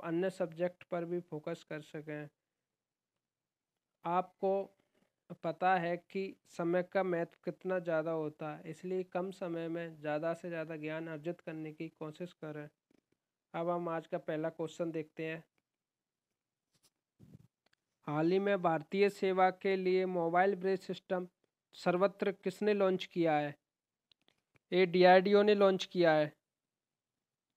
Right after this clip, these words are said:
किस नाम से? सर्वत्र नाम से। ये मोबाइल ब्रेस सिस्टम क्या है? मोबाइल का मतलब होता है चलता फिरता, मतलब चलता फिरता ब्रिज, जिसे आपातकालीन में किसी भी नदी पर जाकर बना सकते हैं।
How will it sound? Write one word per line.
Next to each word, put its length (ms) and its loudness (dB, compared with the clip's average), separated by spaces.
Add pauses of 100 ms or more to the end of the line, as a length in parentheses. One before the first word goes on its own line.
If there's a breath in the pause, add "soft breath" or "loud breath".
(140)
किस 180 -2
नाम 240 8
से? 240 2
सर्वत्र 480 2
नाम 280 4
से। 280 -6 (1040)
ये 180 6
मोबाइल 440 10
ब्रेस 260 4
सिस्टम 340 0
क्या 180 4
है? 140 6
मोबाइल 400 6
का 100 0
मतलब 260 4
होता 260 2
है 80 4
चलता 380 2
फिरता, 440 -2 (1400)
मतलब 340 2
चलता 380 4
फिरता 380 0
ब्रिज, 460 2 (760)
जिसे 220 2
आपातकालीन 640 6
में 160 2
किसी 300 0
भी 80 4
नदी 260 2
पर 180 -2
जाकर 340 2
बना 240 0
सकते 340 -8
हैं। 200 -8